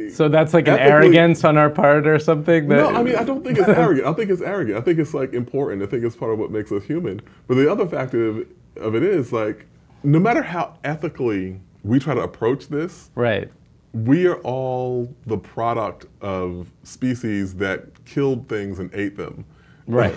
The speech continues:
Speaker 2: <laughs> Like, humanity is
Speaker 1: In-,
Speaker 2: able to exist.
Speaker 1: Including our own, yeah, yeah,
Speaker 2: Right,
Speaker 1: us, yeah,
Speaker 2: right,
Speaker 1: right, right,
Speaker 2: right.
Speaker 1: yeah.
Speaker 2: And so I wonder how much we're bound by that, like, how far we can get from that.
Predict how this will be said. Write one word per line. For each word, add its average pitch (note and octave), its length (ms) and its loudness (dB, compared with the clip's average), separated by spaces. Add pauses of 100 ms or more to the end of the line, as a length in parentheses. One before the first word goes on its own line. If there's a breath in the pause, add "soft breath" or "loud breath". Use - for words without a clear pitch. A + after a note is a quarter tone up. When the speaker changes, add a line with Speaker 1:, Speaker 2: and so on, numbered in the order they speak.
Speaker 2:
<laughs> - 120 -6
Like, E3+ 100 6
humanity C#3+ 640 0
is A#2+ 140 -4 (180)
Speaker 1:
In-, D#3 160 2
Speaker 2:
able C3 220 2
to E3 140 -6
exist. G2 600 -4
Speaker 1:
Including C#3+ 480 2
our C3+ 180 6
own, C3+ 360 4
yeah, A#2 340 4
yeah, D#3 140 8
Speaker 2:
Right, B2+ 160 6
Speaker 1:
us, D3+ 320 4
yeah, - 140 4
Speaker 2:
right, A2 100 2
Speaker 1:
right, G#2+ 220 0
right, A2+ 180 0
Speaker 2:
right. B2+ 240 0
Speaker 1:
yeah. B2 160 0
Speaker 2:
And D3+ 100 0
so C#3 520 -4 (400 soft breath)
I D3 100 2
wonder F3 260 2
how D3+ 120 -4
much D3 260 -4
we're A2+ 100 0
bound G#2+ 420 -6
by F#2 140 -8
that, E2 180 -10
like, F#2+ 160 -6
how A2 140 -6
far G2 280 -6
we F#2 100 -6
can F2 200 -12
get F2+ 220 -8
from E2 200 -12
that. - 240 -16